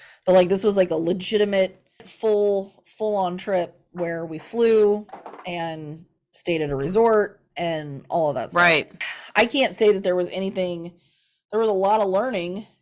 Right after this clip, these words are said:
Speaker 1: you know, through my twenties having kids and my early thirties having kids, but, um, I can't think of, like, one, it's just, there's a lot of stuff you just learn or you just figure it
Speaker 2: Mm-hmm.
Speaker 1: out.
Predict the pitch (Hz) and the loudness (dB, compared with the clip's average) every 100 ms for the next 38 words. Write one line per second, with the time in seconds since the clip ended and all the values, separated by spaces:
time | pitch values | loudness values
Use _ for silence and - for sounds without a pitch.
0 | _ 196 180 170 180 185 196 180 170 202 | _ -8 -6 -4 -8 -8 -6 -6 -6 -6
1 | 180 185 190 202 175 170 185 175 180 175 | -4 -4 -4 -4 -6 -8 -4 -2 -4 -6
2 | 170 165 160 165 156 170 175 165 151 151 | -8 -8 -6 -4 -4 -6 -8 -8 -8 -10
3 | 151 156 156 175 165 147 143 _ _ _ | -8 -6 -6 -6 -2 -2 -4 _ _ _
4 | _ - 175 170 160 147 143 151 - _ | _ -4 -2 -2 -4 -10 -14 -18 -20 _
5 | _ _ _ _ - 196 160 185 175 156 | _ _ _ _ -6 -2 -2 -2 -2 -2
6 | 147 151 151 156 156 151 _ _ _ _ | -2 -4 -6 -6 -8 -10 _ _ _ _
7 | _ _ _ 139 - - - - _ - | _ _ _ -12 -10 -8 -10 -14 _ -4
8 | 180 175 160 165 - 175 175 165 151 143 | 0 2 2 2 0 -2 -2 -6 -8 -8
9 | 143 156 160 170 190 - 165 117 160 151 | -6 -4 -6 -6 -8 -6 -6 -4 -4 -4
10 | 151 - 170 170 233 220 202 220 | -8 -10 -6 -2 0 0 0 -2